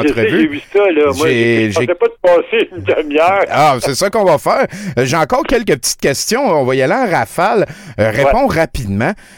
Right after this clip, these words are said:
Speaker 2: Euh, quel est
Speaker 1: Ouais.
Speaker 2: ton dinosaure préféré et pourquoi ?
Speaker 1: Euh, le dinosaure qui, qui, qui, qui, qui vole,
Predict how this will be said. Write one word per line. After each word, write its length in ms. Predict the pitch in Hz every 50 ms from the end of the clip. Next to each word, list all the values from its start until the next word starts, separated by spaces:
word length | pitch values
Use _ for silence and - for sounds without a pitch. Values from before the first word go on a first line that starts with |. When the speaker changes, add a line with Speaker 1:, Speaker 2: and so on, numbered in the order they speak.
| - _ -
Speaker 2:
Euh, 40 | 117 -
quel 240 | - - 240 247 339
est 100 | 403 330
Speaker 1:
Ouais. 40 | -
Speaker 2:
ton 180 | - 208 165 160
dinosaure 580 | 127 101 147 151 180 160 147 123 165 175 196 196
préféré 680 | - - 160 135 - 151 135 120 120 139 185 226 - -
et 100 | 156 120
pourquoi ? 460 | - - - - - - - 156 143 - - _ _ _ _ _ _ _ _ _ _ - - - - - - - _ _ _ _ -
Speaker 1:
Euh, 320 | 120 120 120 120 120 120 117
le 160 | 117 120 113 110 120
dinosaure 400 | 131 139 131 120 156 165 165 156 -
qui, 280 | - - 131 123 110
qui, 320 | - - - 131 123 113 - - -
qui, 220 | 127 120 113 104 - -
qui, 200 | 127 120 113 110 - -
qui 60 | -
vole, 300 | 117 117 147 160 165 156